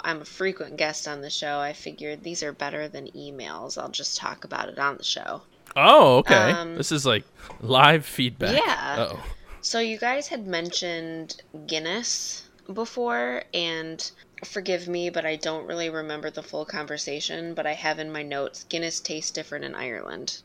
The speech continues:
Speaker 1: So I just made, like, little notes,
Speaker 2: Okay.
Speaker 1: and I think you must have been talking about Guinness <laughs> tasting different in Ireland. It definitely does, and it definitely tastes different at the brewery where it's made because they teach you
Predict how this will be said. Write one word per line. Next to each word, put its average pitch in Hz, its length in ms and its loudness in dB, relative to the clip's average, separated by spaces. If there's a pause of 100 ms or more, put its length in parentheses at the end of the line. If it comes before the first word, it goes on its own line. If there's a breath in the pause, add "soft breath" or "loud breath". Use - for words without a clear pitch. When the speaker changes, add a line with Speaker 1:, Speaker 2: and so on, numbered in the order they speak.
(160)
Speaker 1:
So - 200 -4
I 160 100 4
just 156 200 -6
made, 165 240 -4
like, 160 200 -6
little 156 220 -4
notes, 139 340 -4
Speaker 2:
Okay. 98 200 2
Speaker 1:
and 156 100 -2
I 147 100 -2
think - 520 -10
you 156 120 -8
must 147 280 -6
have 151 120 -8
been 147 120 -6
talking 147 460 -8
about 139 300 -4
Guinness 147 500 -6
<laughs> - 40 -2
tasting 202 580 0
different 190 380 0
in 180 100 -4
Ireland. 147 500 -2
It 147 100 -12
definitely 156 500 -4
does, 139 540 -4 (220)
and 151 140 -2
it 139 180 -6
definitely 160 600 -2
tastes - 380 -4
different 143 580 -4 (260)
at 147 220 2
the 139 60 -8
brewery 151 640 -4
where 160 200 -4
it's 143 220 -10
made 143 340 -4
because 143 520 -10
they 135 560 -6 (260)
teach - 480 -4
you 135 400 -6